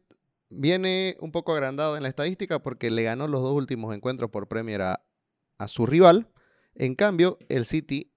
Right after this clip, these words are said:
ha ganado los siete partidos como visitante en Old Trafford,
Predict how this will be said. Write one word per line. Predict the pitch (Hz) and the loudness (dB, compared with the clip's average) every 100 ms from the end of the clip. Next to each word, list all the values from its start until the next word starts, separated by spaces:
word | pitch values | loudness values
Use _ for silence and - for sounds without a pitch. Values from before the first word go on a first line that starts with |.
| _ _ _ _ | _ _ _ _
ha | 123 | -4
ganado | 127 127 131 120 | -2 -2 -2 -2
los | 107 - | -4 -6
siete | 147 139 123 | -4 -4 -2
partidos | 104 107 131 123 123 | -4 -4 -6 -6 -8
como | - 107 101 | -12 -12 -10
visitante | - - 117 117 110 - | -10 -8 -8 -8 -10 -10
en | - 101 | -12 -8
Old | 110 107 | -6 -4
Trafford, | 117 113 - | -4 -6 -16